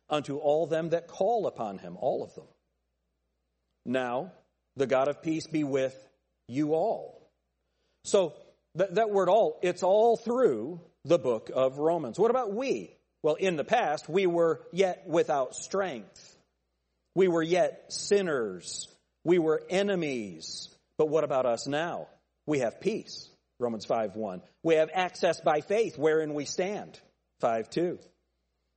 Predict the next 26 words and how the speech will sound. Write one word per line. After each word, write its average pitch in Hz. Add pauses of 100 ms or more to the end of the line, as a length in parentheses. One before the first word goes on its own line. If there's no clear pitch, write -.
(540)
We 165
glory 202
in 185
tribulations. 202 (1500)
Maybe, 208 (240)
how 160
many 233
of 190
you 185
would 160
say 139
that 127
maybe 139
you've 127
not 123
grown 120 (760)
to 131
the 117
place 131
where 117
you 113
can 107
glory 113
in 101
your 101
tribulations? 98